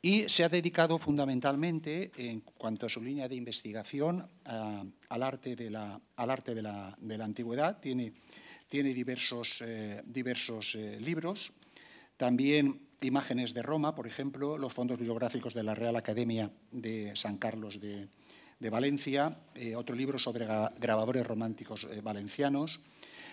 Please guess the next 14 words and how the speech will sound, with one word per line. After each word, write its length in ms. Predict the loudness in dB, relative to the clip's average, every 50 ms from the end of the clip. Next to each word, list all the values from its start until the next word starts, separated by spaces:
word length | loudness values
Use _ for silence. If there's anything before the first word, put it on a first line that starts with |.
| -2 2
Ha 80 | 4
participado 640 | 6 6 4 4 0 -4 0 2 4 4 4 4 2
también 520 | 0 0 0 0 0 0 2 4 4 4 4
en, 220 | 2 0 -2 -4 -6
en 280 | -6 -4 -2 -2 -2
edi-, 300 | -2 -2 -4 -6 -6 -6 -6
en, 540 | -6 -4 -4 -2 -2 -2 -4 -4 -6 -8 -10 -12 -12 -12 -8
en 140 | -4 -2
edificios 460 | -2 -2 -2 -2 -2 -2 -4 -4 -4 -4
históricos 480 | -6 -4 -4 -4 -4 -4 -4 -6 -6
artísticos 720 | -6 -8 -8 -8 -8 -6 -6 -4 -6 -4 -4 -4 -4 -4 -4
de 100 | -4 -4
Ciutat 320 | -4 -4 -4 -4 -2 0
Bella 400 | 2 2 2 2 2 2 0